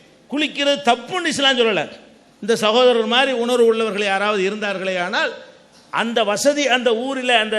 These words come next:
சீசன்ல இருக்குமே ஆனால் குளித்து கொள்ளுங்கள் அப்படின்னு சொல்லுது. அதனால வந்து இறந்தவருடைய பாடியை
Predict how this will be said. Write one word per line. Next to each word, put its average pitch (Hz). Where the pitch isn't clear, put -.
சீசன்ல 240
இருக்குமே 220
ஆனால் 233
குளித்து 254
கொள்ளுங்கள் 190
அப்படின்னு 190
சொல்லுது. 175
அதனால 220
வந்து 220
இறந்தவருடைய 233
பாடியை 214